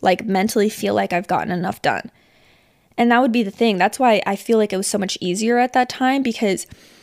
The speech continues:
you could work until six, seven P M. Sometimes I would, and sometimes I still do. And you have the rest of the night,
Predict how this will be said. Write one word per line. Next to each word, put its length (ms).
you 140
could 80
work 260
until 460
six, 300
seven 280
P 160
M. 300
Sometimes 480
I 80
would, 220
and 120
sometimes 360
I 40
still 240
do. 200
And 580
you 160
have 220
the 120
rest 300
of 100
the 80
night, 460